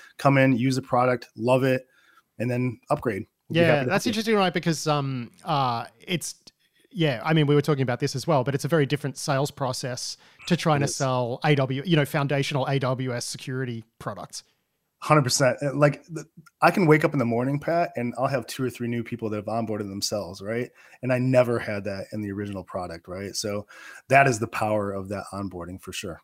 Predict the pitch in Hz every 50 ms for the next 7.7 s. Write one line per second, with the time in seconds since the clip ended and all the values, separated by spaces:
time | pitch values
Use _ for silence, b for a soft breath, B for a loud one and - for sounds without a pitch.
0 | _ - 147 143 143 139 131 127 - B B B B 202 208 214 208 226 - -
1 | 196 190 185 180 170 185 190 185 - - 175 156 151 147 165 151 151 156 160 156
2 | 151 139 151 143 139 - 160 147 135 135 - 180 180 - - - 170 147 139 -
3 | - 151 147 - 170 151 - 147 120 127 131 131 139 151 160 170 170 160 151 135
4 | 135 135 139 139 - - - 143 139 135 - 151 135 135 113 139 135 131 147 156
5 | 143 139 143 139 143 151 151 143 143 139 139 127 - - 139 135 127 - - -
6 | 147 139 139 139 143 135 131 131 151 143 135 135 139 147 151 147 - 156 131 120
7 | 127 123 123 - - 139 131 131 123 127 123 123 123 -